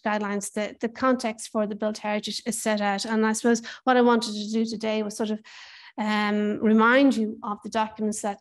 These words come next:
kind of give you that insight about, you know, what are the issues and concerns for,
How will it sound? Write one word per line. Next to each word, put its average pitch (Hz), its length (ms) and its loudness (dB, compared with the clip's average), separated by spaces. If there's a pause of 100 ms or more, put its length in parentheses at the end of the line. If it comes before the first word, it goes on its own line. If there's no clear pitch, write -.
kind 214 260 -2
of 202 200 -8
give 240 180 2
you 277 120 2
that 214 180 2
insight 208 600 -2
about, 208 400 -6 (380)
you 220 80 0
know, 208 100 0
what 220 220 2
are 214 220 0
the 214 220 -12
issues 220 280 -6
and 208 160 -8
concerns 214 640 -4
for, 202 500 -2